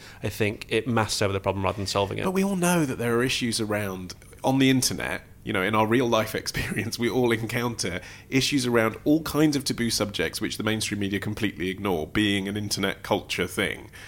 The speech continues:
Speaker 2: Um, I should say at this point, both contributors are, are nodding at me. But I mean, you know, wh-, whether <laughs> that's illegal drug use or underage sex or whatever the thing is, on the internet, things get said, photos get shared, ideas propagate,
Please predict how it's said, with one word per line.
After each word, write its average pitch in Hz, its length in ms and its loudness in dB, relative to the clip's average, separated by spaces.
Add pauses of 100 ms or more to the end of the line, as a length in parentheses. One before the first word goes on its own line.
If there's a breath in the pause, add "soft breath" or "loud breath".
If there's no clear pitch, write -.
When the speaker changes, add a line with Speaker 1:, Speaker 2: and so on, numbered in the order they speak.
(240 loud breath)
Speaker 2:
Um, 92 220 -10
I - 80 -8
should 90 160 -8
say 85 60 -2
at - 80 -4
this 80 80 -4
point, - 180 -6
both 90 160 -6
contributors 90 460 -6
are, 82 200 -4
are 87 60 -4
nodding 87 300 -6
at - 120 -8
me. 73 140 -6 (300 loud breath)
But 120 80 6
I 127 40 6
mean, 147 160 4
you 180 60 8
know, 120 100 8
wh-, 139 220 4
whether 151 220 8
<laughs> 147 120 6
that's - 320 4 (300 loud breath)
illegal 131 400 6
drug 143 320 6
use 131 300 4
or 117 100 8
underage 110 400 4
sex - 400 2
or 117 40 0
whatever 110 260 2
the 104 120 -6
thing 107 220 2
is, 87 400 0
on 127 140 6
the 131 100 6
internet, 123 400 0
things 131 220 4
get - 180 2
said, 113 380 4
photos 113 340 2
get - 180 0
shared, 101 400 2
ideas 104 640 2
propagate, 78 680 -2